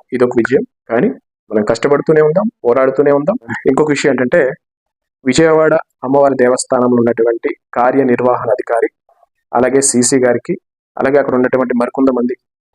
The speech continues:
అధికారులకు అలాగే ఈఈ గారికి, ఎగ్జిక్యూటివ్ ఇంజనీర్ గారికి, అందరికీ కూడా కృష్ణ ధర్మ రక్షణ నుంచి కృతజ్ఞత తెలుపుకుంటున్నాం. ఎందుకంటే మేము కంప్లైంట్ ఇచ్చిన తర్వాత మీరు స్పీడ్గా స్పందించినట్టుగా మాకు అనిపించింది. ఆ, ఇలాంటి విషయాల్లో అడగడం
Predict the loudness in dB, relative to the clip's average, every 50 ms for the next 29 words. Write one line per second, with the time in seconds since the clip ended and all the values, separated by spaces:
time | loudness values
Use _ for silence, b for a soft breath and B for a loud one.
0 | _ _ -2 -2 0 0 0 0 -2 0 -2 -4 -4 -4 -6 -8 _ _ _ _
1 | _ _ _ _ -4 -2 0 0 0 2 2 2 2 2 0 -2 _ _ _ _
2 | _ _ _ 0 2 4 4 4 2 0 -2 -2 -4 -6 -12 -10 _ -8 -6 -2
3 | -2 0 0 2 2 2 2 2 2 0 0 0 -2 -4 -2 -2 0 0 0 0
4 | 0 2 2 2 2 0 -4 -8 _ _ _ _ _ -8 -4 -2 0 0 2 2
5 | 2 2 0 0 0 0 0 0 0 0 0 0 -2 0 0 -2 0 0 0 0
6 | 0 0 0 0 -2 -2 -2 -2 -4 -4 -2 -2 -2 -4 -4 -6 _ _ _ _
7 | _ -4 -2 0 2 2 2 2 2 2 2 0 -4 -10 _ _ -4 -2 0 0
8 | 0 0 -2 0 0 0 0 0 0 -2 -2 -2 -2 0 0 2 2 2 2 0
9 | -2 -2 -4 -8 -10 -14 _ _ _ _ -20 -8 -4 -2 2 2 2 0 0 -2
10 | -2 0 0 0 0 0 -2 -2 -2 0 0 0 0 0 -2 -4 -6 -6 -6 -6
11 | -2 -2 -2 -4 _ _ _ _ _ _ _ _ _ _ _ _ _ _ _ _
12 | _ _ _ _ _ _ _ -6 -4 -4 -2 -2 -2 -2 -4 -4 -2 0 0 2
13 | 2 0 0 -2 -2 0 2 2 2 2 2 2 2 0 0 0 0 0